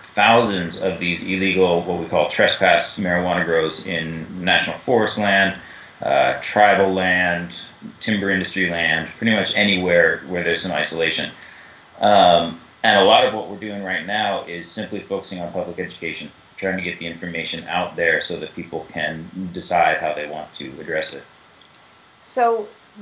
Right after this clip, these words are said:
Speaker 2: you mentioned the cult-, cultivation sites. Let's talk about those. I was surprised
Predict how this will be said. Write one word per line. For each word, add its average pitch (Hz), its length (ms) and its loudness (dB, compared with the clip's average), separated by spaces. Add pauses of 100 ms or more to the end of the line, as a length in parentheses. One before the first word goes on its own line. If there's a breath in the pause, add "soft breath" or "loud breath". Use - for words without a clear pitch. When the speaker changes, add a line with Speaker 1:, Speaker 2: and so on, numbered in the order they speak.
Speaker 2:
you 220 160 -6
mentioned 240 360 -4
the 208 80 -4
cult-, 190 380 -4 (160)
cultivation 151 640 -6
sites. 123 400 -6
Let's 190 300 -4
talk 147 220 -2
about 123 280 -8
those. 123 280 -10 (280 soft breath)
I 190 140 2
was 240 160 -6
surprised 175 460 -8